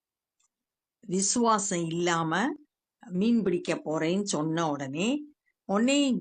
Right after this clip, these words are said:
இவங்க கூட இருந்த ஆறு பேரும், "நாங்களும்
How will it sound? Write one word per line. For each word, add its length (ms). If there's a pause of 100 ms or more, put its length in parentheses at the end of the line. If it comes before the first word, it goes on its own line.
இவங்க 540
கூட 340
இருந்த 420
ஆறு 540
பேரும், 440
"நாங்களும் 840